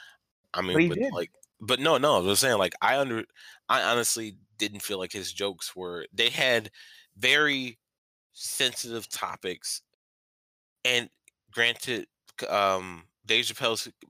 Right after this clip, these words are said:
Speaker 1: most of the time, his com-, um, his comedy is very, can be very crude and straight to the point, but I don't think the jokes were mishandled, you know?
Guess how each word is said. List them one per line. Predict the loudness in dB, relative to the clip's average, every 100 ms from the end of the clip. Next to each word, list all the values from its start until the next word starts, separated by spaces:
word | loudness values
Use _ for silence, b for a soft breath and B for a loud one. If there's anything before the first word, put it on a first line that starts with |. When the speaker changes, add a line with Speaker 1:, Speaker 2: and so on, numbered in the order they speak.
| -20 -12
Speaker 1:
most | -6 -4 -4
of | -4
the | -2
time, | -2
his | -2 -10
com-, | -12 -8
um, | -2 0 0 -6
his | -10
comedy | -4 -2 -2 -4
is | -6
very, | -6 -6 -10 _ _ _ _ _
can | -6
be | -4
very | 2 4 2
crude | 0 0 0 0 -4 -10 _
and | -6
straight | 0 0
to | 0
the | -8
point, | -6 -4 -4 -4 _ _ _ _ _ _ _ -2
but | 0 2 0
I |
don't | 0 0
think | -4 -8 -8
the | -6
jokes | -6 -4 -8
were | -8 -10
mishandled, | -8 -6 -6 -6 -8 -10 -16 -20 -20 _ _
you | -10
know? | -10 -10 -16